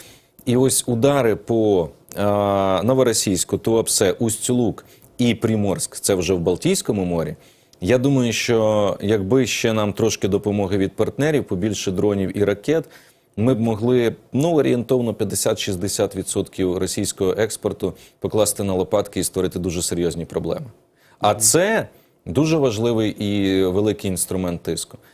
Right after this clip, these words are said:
Тому я би сказав: якщо ми говоримо про якусь зміну з точки зору підходів діпстрайків, вражати ось цю портову інфраструктуру, скерувати більше ресурсу сюди. Я думаю, що це, і тим більше, а...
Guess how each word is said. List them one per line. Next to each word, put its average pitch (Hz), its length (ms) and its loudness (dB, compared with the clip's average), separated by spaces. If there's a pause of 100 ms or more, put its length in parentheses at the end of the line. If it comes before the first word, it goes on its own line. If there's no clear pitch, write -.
(160)
Тому 147 260 2
я 156 200 2
би 143 120 2
сказав: 131 440 0
якщо 117 320 -2
ми 123 120 0
говоримо 117 380 0
про 110 300 0
якусь 110 320 -2
зміну 123 560 0
з - 80 -14
точки 104 340 -2
зору 92 280 2
підходів 95 460 -2
діпстрайків, 82 600 -4 (400)
вражати 123 440 0
ось 104 160 0
цю 98 120 -2
портову 85 420 -2
інфраструктуру, - 720 -10 (140)
скерувати 139 640 2
більше 110 420 2
ресурсу 101 440 -2
сюди. 120 400 0 (320)
Я 107 160 4
думаю, 117 300 0
що - 180 -6
це, 104 480 0 (540)
і 120 80 -2
тим 147 160 2
більше, 156 340 2 (340)
а... 120 440 2